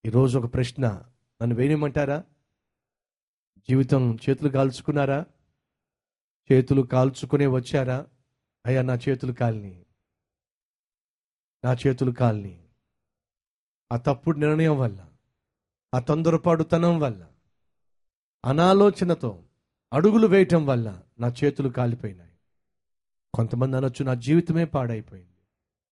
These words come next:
మరి కొంతమంది అనొచ్చు, "నా వ్యాపారం నష్టపోయింది." ఇప్పుడు చేతులు కాల్చుకొని ఏం చేయాలో తెలియక నిస్సహాయ స్థితిలో వచ్చాను అన్నవారు ఉన్నారా?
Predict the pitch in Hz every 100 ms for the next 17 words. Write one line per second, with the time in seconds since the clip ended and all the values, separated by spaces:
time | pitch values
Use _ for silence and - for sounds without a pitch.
0 | _ 120 131 - 151 175 175 170 165 160
1 | 160 151 135 165 190 196 196 180 - -
2 | 127 92 85 _ _ _ _ _ _ _
3 | _ _ 107 120 147 147 160 151 151 151
4 | - - 160 156 131 113 - 143 147 156
5 | - 156 160 135 147 147 143 143 135 123
6 | 151 143 143 - 139 147 131 131 - 147
7 | 139 123 _ _ _ _ 135 165 160 156
8 | 147 151 156 147 151 196